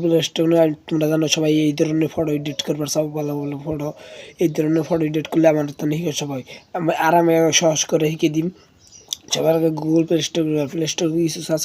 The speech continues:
করে <clears throat> নাম ডাললা, নাম ডাইনে একবার আরাম ফটো এডিট করা দেখবেন। কি টাইটেল লাগতাছে, টাইটেল লিখে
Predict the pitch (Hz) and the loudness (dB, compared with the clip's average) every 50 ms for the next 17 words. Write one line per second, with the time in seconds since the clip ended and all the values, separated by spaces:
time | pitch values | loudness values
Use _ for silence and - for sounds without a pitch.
0 | - - 170 175 180 180 170 170 - - - - _ _ _ _ - - 233 208 | -6 -4 -4 -2 0 0 -2 -2 -6 -16 -20 -20 _ _ _ _ 6 6 6 6
1 | 170 156 156 156 156 156 156 160 156 156 151 - - - - - _ _ - 156 | 6 4 4 2 4 4 4 4 4 4 2 0 -4 -18 -20 -20 _ _ -2 0
2 | 151 151 151 151 156 156 156 156 156 156 160 170 - - - - 226 196 175 170 | 2 2 2 2 2 2 2 2 2 2 2 0 -2 -10 -14 -6 0 4 6 6
3 | 165 175 180 160 170 185 180 180 196 175 175 170 170 165 160 151 185 165 160 156 | 6 4 4 2 2 0 4 4 6 8 8 8 8 6 4 0 0 0 0 0
4 | 156 160 156 - - 165 160 156 151 - 165 151 - - 160 165 190 - - - | 0 -2 -4 0 -2 2 2 2 2 2 -6 -6 0 0 0 0 0 -4 -10 -20
5 | - - - - - - - - - 180 165 160 - 165 156 156 170 165 165 160 | -20 -20 -20 -20 -20 -20 -18 -2 2 2 2 6 6 4 4 6 2 0 2 2
6 | 165 156 156 _ 175 151 - 170 160 160 156 156 151 - 165 160 151 156 156 160 | 2 2 0 _ -6 -6 -6 -4 -4 -2 -2 -2 -4 -2 -4 -2 -2 -2 -2 -2
7 | 160 165 165 | -2 -2 -2